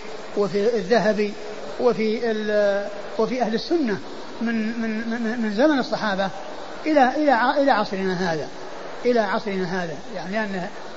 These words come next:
تكلم في الشيخ محمد و-، و-، و-، ومن كان على طريقة الشيخ محمد من، من العلماء حتى الوقت، حتى العصر الحاضر، فهو في منتهى السوء. وقد رد عليه الشيخ ربيع في كتاب،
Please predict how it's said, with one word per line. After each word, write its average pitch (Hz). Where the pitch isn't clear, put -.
تكلم 202
في 170
الشيخ 175
محمد 233
و-، 226
و-، 208
و-، 240
ومن 240
كان 294
على 214
طريقة 214
الشيخ 180
محمد 170
من، 214
من 220
العلماء 247
حتى 262
الوقت، 220
حتى 254
العصر 208
الحاضر، 185
فهو 233
في 202
منتهى 240
السوء. 208
وقد 220
رد 269
عليه 196
الشيخ 190
ربيع 190
في 190
كتاب، 190